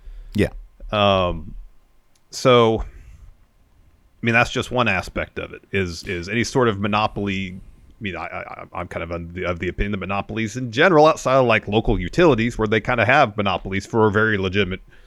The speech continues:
Speaker 2: and, and, and for a very, uh, specific reason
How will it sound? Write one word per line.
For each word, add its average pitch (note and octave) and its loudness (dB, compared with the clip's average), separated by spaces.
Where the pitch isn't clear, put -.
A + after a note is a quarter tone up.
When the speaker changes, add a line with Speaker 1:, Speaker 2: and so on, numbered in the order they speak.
Speaker 2:
and, F#2 0
and, F#2+ -2
and G#2 -10
for A2+ 2
a A2 2
very, A2+ 4
uh, F2 -4
specific - 2
reason A#2+ -2